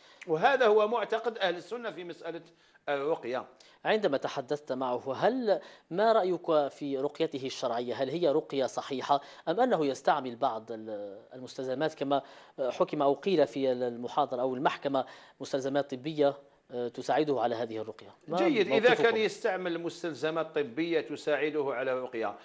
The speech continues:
Speaker 1: هذا شيء يشكر عليه، يعني لا يلام عليه. إذا كان، آه، باش ينجح في الرقية نتاعو لازم يستعمل، يعني ي-، يجي إنسان تعطي له مهدئ مثلا ولا حاجة. أنا لا أدري بالضبط، يعني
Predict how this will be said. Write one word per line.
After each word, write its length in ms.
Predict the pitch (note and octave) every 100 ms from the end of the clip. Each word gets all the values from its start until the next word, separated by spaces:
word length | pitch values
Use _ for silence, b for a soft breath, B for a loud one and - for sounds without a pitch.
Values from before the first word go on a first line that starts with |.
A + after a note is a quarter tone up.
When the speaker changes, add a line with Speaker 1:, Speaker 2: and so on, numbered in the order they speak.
| B B
Speaker 1:
هذا 260 | E4+ D4 A#3
شيء 260 | G3+ G3
يشكر 240 | F#3 - F3
عليه، 400 | D#3 F#3+ B3 F3+
يعني 240 | D#3 E3
لا 100 | B3+
يلام 360 | C#4 G#3+ G3 F#3
عليه. 360 | E3 D#3+ D3 B B B
إذا 180 | G#3 A3+
كان، 320 | A3 G3+ F#3+
آه، 260 | F3+ F3 D#3+ D3+ D#3
باش 360 | C#3+ F3 F3
ينجح 360 | F3+ E3+ C#3 -
في 80 | D#3
الرقية 360 | D#3 D3+ D#3
نتاعو 220 | C#3+ E3 F#3
لازم 300 | D#3 C3 C#3+
يستعمل، 600 | C#3 - C#3+ D#3+ F3+ F3 B B -
يعني 480 | C3 C#3+ C#3+ C3+ C3
ي-، 60 | - - - -
يجي 720 | D3 D3+ D3+ C#3 E3+ E3+ E3
إنسان 320 | D#3+ G3+ G3
تعطي 260 | E3 E3 E3
له 120 | D#3+
مهدئ 520 | D#3 D3 D#3 C3+ C#3+
مثلا 480 | D3 D3 D3 C#3 C3
ولا 240 | C#3 C#3
حاجة. 500 | C3 D#3 C3+ B2 G2 -
أنا 240 | D3+ G3+ A3+
لا 200 | C#4 B3
أدري 240 | F#3+ F3+
بالضبط، 480 | D#3+ D3+ C3 G#3+ F3+
يعني 420 | D#3+ D#3+ D#3 C#3+